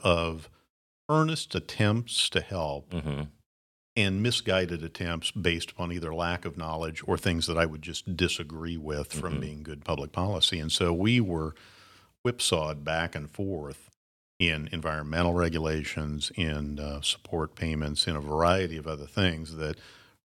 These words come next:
Speaker 1: I'd look at my dad and say, "Do they realize the impact this is having
Speaker 2: Mm-hmm.
Speaker 1: on us?" And he said, "Brant,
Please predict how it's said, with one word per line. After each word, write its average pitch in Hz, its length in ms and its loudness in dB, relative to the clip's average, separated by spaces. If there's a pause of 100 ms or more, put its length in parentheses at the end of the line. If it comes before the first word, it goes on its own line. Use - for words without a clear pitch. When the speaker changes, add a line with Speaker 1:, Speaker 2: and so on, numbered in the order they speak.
(560)
Speaker 1:
I'd 87 140 0
look 90 300 -2
at 92 60 -4
my 78 140 -2
dad 90 340 4
and 76 140 -6
say, 76 420 -4 (380)
"Do 87 60 2
they 104 100 8
realize 90 420 2
the 85 100 -2
impact 90 380 -2
this - 180 -2
is 78 120 -2
having 104 320 2
Speaker 2:
Mm-hmm. 76 80 -4
Speaker 1:
on 76 120 -4
us?" 78 280 -4
And 87 100 -6
he 98 140 -4
said, 85 380 -2 (120)
"Brant, 80 320 2